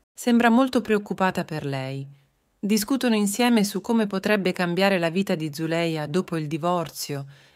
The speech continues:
e su cosa potrebbe significare per tutti loro a Villa Yaman.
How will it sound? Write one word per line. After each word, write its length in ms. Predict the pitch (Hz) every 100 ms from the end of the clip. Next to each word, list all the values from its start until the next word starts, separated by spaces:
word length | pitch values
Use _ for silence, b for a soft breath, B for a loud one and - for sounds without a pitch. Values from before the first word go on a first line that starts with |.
| B
e 100 | 202
su 180 | 202 233
cosa 280 | 262 254
potrebbe 480 | 226 196 208 220 202
significare 720 | 202 190 185 - 202 226 226 202
per 220 | 185 160
tutti 320 | 233 233 190
loro 420 | 175 190 202 208
a 140 | - 170
Villa 300 | 160 196 185
Yaman. 600 | 170 151 139 135 135